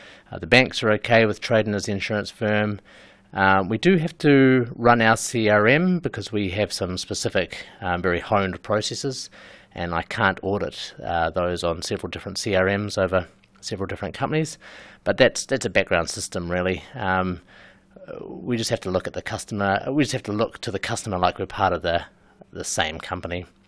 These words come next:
Uh, the advisor also misses out on some of the additional benefits that we offer, like our Facebook page and our monthly newsletters, but in short,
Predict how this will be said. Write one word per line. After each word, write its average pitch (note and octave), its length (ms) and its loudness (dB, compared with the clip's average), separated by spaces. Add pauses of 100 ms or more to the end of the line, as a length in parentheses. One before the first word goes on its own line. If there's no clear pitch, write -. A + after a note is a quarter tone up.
(760)
Uh, G#2+ 420 8
the B2+ 160 2
advisor C3 400 10
also A2 200 2
misses G#2 260 -2
out G2+ 160 6
on G2 100 2
some A2+ 140 -6
of G2+ 60 -2
the F#2 40 0
additional G2 340 -2
benefits B2 440 2
that C#3+ 80 -2
we C3 80 6
offer, C#3+ 200 6
like A2 220 4
our F2 100 0
Facebook G#2+ 380 -2
page A2 380 4
and F#2 80 -2
our F2+ 80 0
monthly G2 340 -2
newsletters, G#2+ 600 -2
but G#2 120 2
in A2 80 0
short, B2 460 2